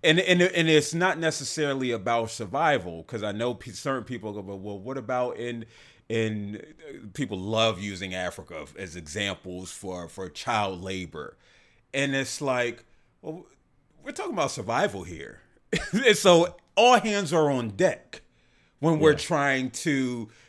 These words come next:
Speaker 1: to survive. And again, we're not even, we're not even talking about modern day. We're talking about past, but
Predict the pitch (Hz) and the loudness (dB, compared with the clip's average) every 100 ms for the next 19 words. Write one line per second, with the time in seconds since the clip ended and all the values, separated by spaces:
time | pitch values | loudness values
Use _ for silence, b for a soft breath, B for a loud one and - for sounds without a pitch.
0 | _ - 147 117 - 104 82 135 143 113 | _ -6 -6 -6 -6 -8 -4 0 2 0
1 | 87 85 87 151 143 156 120 139 147 135 | -2 -8 -2 -2 0 0 0 0 0 0
2 | 139 135 117 107 107 127 117 104 92 104 | -2 -2 -6 -8 -8 -8 -8 -10 -8 -8
3 | 90 90 98 107 98 92 95 123 98 95 | -8 -10 -8 -8 -8 -10 -6 -6 -6 -12
4 | 98 104 101 95 90 87 151 135 135 | -8 -8 -8 -10 -10 -8 -6 -6 -6